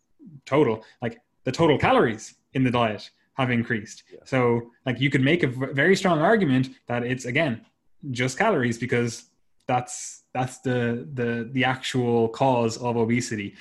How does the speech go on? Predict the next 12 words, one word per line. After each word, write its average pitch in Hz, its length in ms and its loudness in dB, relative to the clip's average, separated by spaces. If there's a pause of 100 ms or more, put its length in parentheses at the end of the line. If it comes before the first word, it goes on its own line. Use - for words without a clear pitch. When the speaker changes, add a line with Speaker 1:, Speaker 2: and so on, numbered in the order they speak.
(160)
Speaker 1:
It 120 120 -4
is 117 200 -2
simply 127 420 2
calories. 117 560 -2 (220)
However, 117 580 0 (240)
as 131 220 2
we've 131 180 4
been 123 140 0
discussing 117 500 -2
in 131 220 2
these 113 220 2
episodes 110 640 -4